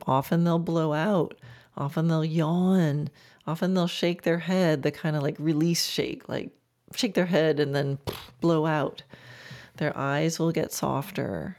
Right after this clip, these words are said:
and that energy will fe-, will feel freer. So less sticky, ploppy energy <laughs> and more,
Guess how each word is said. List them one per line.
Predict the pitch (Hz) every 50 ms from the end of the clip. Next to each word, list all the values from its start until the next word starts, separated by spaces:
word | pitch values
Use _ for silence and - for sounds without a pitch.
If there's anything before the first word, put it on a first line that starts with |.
| - - -
and | - - 160 160
that | 147 - -
energy | 180 190 202 202 190 190 185 175
will | 170 165 165
fe-, | 160 - - - 156 156 160 156 - - _ -
will | 165 156 156 156 156 156
feel | - - - 185 170 160 156 160 147
freer. | - - - - - 143 143 139 - - - - - 196 - - -
So | - - 160 147 151 165 -
less | 156 156 165 160 156 - - - - -
sticky, | - - - - 202 196 - 175 170
ploppy | 160 - - - 131 131 - 160 165 170 -
energy | 175 185 196 202 220 214 208 226 220 262 226 - - - 240 - - 208 - - -
<laughs> | - - - - - - - - - -
and | 165 160 156 151
more, | 151 151 160 165 160 151 - 165 -